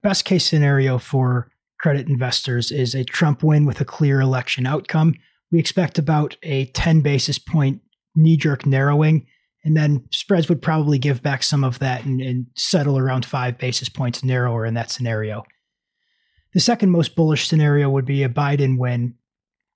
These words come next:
with a gridlock situation and a clear outcome. So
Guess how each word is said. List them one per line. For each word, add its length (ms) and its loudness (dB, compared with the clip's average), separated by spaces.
with 360 0
a 400 -2
gridlock 400 2
situation 840 0
and 160 2
a 60 2
clear 300 0
outcome. 440 -8
So 400 0